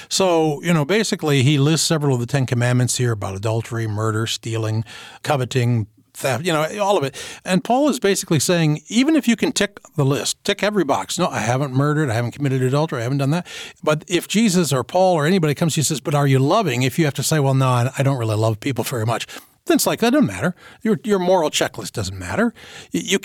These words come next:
you, all of that is, is irrelevant if you don't love. And, you know, we've probably all met people who are pretty buttoned down morally,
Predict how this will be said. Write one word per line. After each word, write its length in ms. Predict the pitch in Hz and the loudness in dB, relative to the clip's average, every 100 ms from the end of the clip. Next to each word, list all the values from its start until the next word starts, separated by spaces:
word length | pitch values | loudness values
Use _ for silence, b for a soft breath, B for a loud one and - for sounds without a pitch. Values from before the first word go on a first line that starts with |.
| - | -6
you, 240 | 202 170 | -10 -8
all 200 | - 190 | 0 2
of 60 | 196 | 2
that 240 | 196 208 | 0 0
is, 240 | 180 180 160 | 0 0 2
is 180 | 185 160 | 0 2
irrelevant 600 | 170 214 254 156 170 - | 2 2 2 0 -2 -4
if 160 | - | 0
you 100 | 175 | 0
don't 240 | 139 139 160 | 2 0 -2
love. 460 | 208 185 110 - _ - | -4 -4 -6 -10 _ -2
And, 260 | 151 151 | 2 0
you 100 | 160 | 2
know, 320 | 170 185 196 165 151 139 - 156 156 | 2 2 0 -4 -14 -18 -18 -14 -4
we've 240 | 165 226 | 0 0
probably 320 | - 202 185 147 | 0 -2 0 2
all 220 | 151 202 | 2 2
met 320 | 156 190 - | 2 0 -4
people 360 | - 202 - 143 | -4 -2 0 0
who 200 | 139 139 | 2 4
are 180 | 123 120 | 2 0
pretty 340 | - 254 220 | -2 0 0
buttoned 680 | 123 120 - 120 190 - 147 | 0 -6 -6 -2 -2 0 0
down 260 | 139 175 190 | 2 2 2
morally, 560 | 143 196 202 131 156 | 2 2 2 2 0